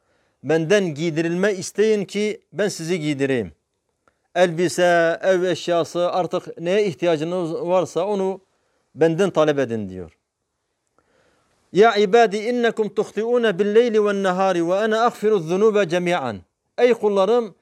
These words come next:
gece gündüz siz günah işliyorsunuz. Haram işliyorsunuz, masiyet işliyorsunuz. Günahları affeden benim, benden bağışlama isteyin ki ben de sizi bağışlayayım.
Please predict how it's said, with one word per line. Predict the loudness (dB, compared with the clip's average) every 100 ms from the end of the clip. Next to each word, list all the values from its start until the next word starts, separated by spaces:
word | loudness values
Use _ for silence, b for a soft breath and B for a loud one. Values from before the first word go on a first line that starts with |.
| _ _ -2
gece | 0 4 4
gündüz | 4 0 -2 -4
siz | -4 -6 -6 -12 _ _ _ _ _
günah | -6 0 4 4
işliyorsunuz. | 0 -2 -4 -4 -6 -8 -10 _ _ _ _ _ _ _ _ _ _ _ _ _ _ _
Haram | 4 4 2
işliyorsunuz, | -2 -2 -2 -2 -4 -6 -6
masiyet | -2 -2 4 4 4
işliyorsunuz. | -4 -2 -2 0 -2 -2 -4 -12 _ _ _ _ -6
Günahları | 0 2 2 2 2
affeden | 0 -4 -4 -4 -2 -2 0
benim, | -2 0 -4 -8 _ _ _ _ _
benden | -2 0 0 -2 2
bağışlama | 2 2 -2 -6 -2 -2
isteyin | -4 -12 -4 -2 -2
ki | -4 -4
ben | -4 -4
de |
sizi | -6 -6 -6 -2
bağışlayayım. | -2 -2 -8 -10 -10